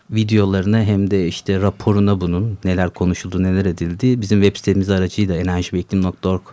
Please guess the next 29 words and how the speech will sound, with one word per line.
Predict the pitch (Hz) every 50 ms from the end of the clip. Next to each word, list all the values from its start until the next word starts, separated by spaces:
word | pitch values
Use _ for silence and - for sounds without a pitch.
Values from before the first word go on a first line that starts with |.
| - - _ _ - - - - -
sitesi | - - 101 90 - 95
aracıyla | 90 90 90 - 107 101 92 107
tüm | 107 - - 95 92
bunların | 90 92 90 95 90 92
montajları, | 95 95 95 92 90 - - 95 90 87 90 87 92 85 85 90
hazırlanma | 95 92 87 90 90 87 85 87 87 87
süreçleri | - - 95 87 85 - - 92 92 95
bittikten | 98 - - - - 98 90
sonra | 85 - 92 92
yükleneceği | 92 - - - 92 90 87 - 98 85
için | - - 123
oradan | 104 92 90 101 113 135 - - - _ _ - - -
indirip | 123 113 95 87 87 95 101 - _ -
ya | - 90 87
da | 95 95 107 120 117 107
direkt | 104 92 92 - -
izleyerek, | 95 92 92 92 92 85 90 - - -
tıklayarak | - - - 95 90 85 85 82 -
sayfamıza | - 87 82 - - 85 82 90 95 120 131
takip | 131 - - 92 87 - - 104
edebilirler. | 98 98 92 87 85 85 92 101 123 135
Onu | - 92 95
da | 95
hatırlatayım. | 90 - - 87 78 - - - 82 - _ -
Enerji | 104 95 90 92 92 90
ve | 82
iklim | - - 104 90 90
nokta | 87 82 - - - 110
org'da. | 98 87 - - 101